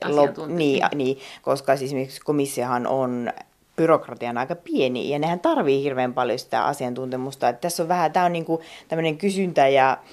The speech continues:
Speaker 1: tarjonta niinku kohtaa, et, et
Speaker 2: Et sen näkökulmassa pystyy kääriin siihen asiantuntijuuteen, ja välttämättähän komissio ei pysty sanomaan, että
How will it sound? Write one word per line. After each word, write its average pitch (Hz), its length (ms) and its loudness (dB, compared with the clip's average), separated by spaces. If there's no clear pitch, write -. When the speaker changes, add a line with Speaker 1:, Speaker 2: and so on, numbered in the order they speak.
Speaker 1:
tarjonta 143 540 8
niinku 135 240 0
kohtaa, 139 680 4
et, 123 180 -2
et - 380 -2
Speaker 2:
Et 202 120 -4
sen 196 140 2
näkökulmassa 175 680 -4
pystyy 196 320 -4
kääriin 165 480 0
siihen 185 200 -4
asiantuntijuuteen, 160 920 -2
ja 170 100 -2
välttämättähän 165 720 0
komissio 170 480 -4
ei 165 100 -2
pysty 180 320 -4
sanomaan, 147 600 -4
että - 280 -6